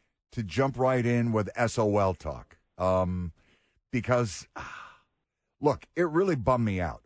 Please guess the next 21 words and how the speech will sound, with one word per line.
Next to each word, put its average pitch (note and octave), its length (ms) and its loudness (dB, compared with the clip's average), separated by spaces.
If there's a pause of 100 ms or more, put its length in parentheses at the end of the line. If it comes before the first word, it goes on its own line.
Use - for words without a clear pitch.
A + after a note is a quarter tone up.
Again, A#2+ 580 0 (400)
when A2+ 140 0
it A#2 100 0
comes D#3+ 240 -2
to C#3+ 100 0
watching C3+ 440 2
Lions A#2+ 360 2
football, F#2 380 -2
I G2 80 2
was G#2 180 -2
making C#3+ 380 0
up C3 120 0
swear F#2+ 340 -2
words, D2+ 360 -8 (640)
and A#2 500 0 (140)
they C3 200 2
end C#3 160 2
up A#2+ 120 0
losing A#2 580 -2
in D3 160 -2
overtime F#2 680 0